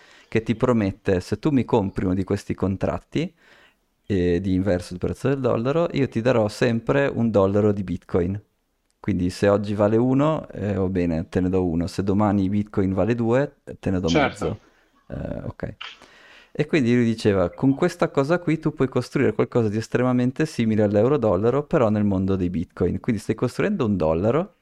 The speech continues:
Speaker 1: che non ha niente a che fare con la Fed, perché è il contratto,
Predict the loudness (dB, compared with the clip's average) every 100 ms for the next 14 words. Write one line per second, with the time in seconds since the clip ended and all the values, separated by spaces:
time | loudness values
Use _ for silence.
0 | _ -4 0 0 0 -2 -2 -2 -2 -2
1 | -2 -4 -4 -6 -4 -4 -2 0 -2 0
2 | -2 0 -2 2 0 0 -2 -2 -2